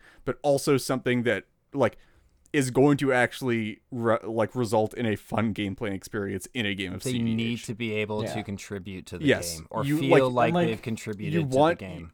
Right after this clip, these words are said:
Speaker 1: you want the deck to have, to, like, allow somebody to have player agency in a game of C D H and, like, have that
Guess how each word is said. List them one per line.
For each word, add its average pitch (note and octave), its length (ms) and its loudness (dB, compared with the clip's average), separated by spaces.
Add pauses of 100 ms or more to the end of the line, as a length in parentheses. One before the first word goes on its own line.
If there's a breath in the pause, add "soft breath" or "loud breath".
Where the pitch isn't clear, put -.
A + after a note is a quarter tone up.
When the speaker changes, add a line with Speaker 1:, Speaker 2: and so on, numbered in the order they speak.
(120)
Speaker 1:
you C#3+ 200 -6
want C3+ 360 0
the G#3+ 80 2
deck D3 340 0
to B2 200 -4
have, B2+ 680 2
to, C3 180 0
like, A#2 340 0
allow A#2 600 4
somebody A#2 560 0
to G#2 160 -6
have A2+ 220 -2
player G2 260 -4
agency F#2+ 580 -10
in G2 60 -6
a F#2 60 -6
game F#2 220 -6
of F#2 140 -10
C G2 260 -10
D F#2+ 240 -8
H - 200 -12
and, A2 260 -4
like, B2 180 -2
have C#3+ 300 2
that C#3 200 0